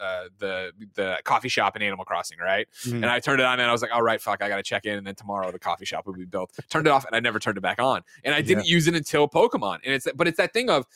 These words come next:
Speaker 1: it sits over there and I don't regret purchasing it. I know, I know,
Speaker 2: No.
Speaker 1: like you're saying, that, like,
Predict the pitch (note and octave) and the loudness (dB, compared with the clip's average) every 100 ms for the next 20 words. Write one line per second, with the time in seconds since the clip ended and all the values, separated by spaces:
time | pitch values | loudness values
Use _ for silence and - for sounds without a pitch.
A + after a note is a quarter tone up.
0 | - _ F#3+ G3 - F3+ F3 B3 B3 C4 | -20 _ -2 0 0 0 4 4 4 2
1 | C#4 C4 D3+ D#3 D3+ D#3 E3 C#3 B2+ C3+ | 2 0 0 0 2 2 2 -2 0 -2
2 | - C3 - - E2 D2 - - D3 E3 | 0 -6 -6 -10 -18 -20 -10 0 2 2
3 | G3 G3 F3 F3+ F3+ B3+ F3 D#3 D3 G3+ | 2 2 0 4 6 8 6 4 0 0
4 | G#3 B2 A#2+ A#2+ A#2 | -2 0 -2 0 -2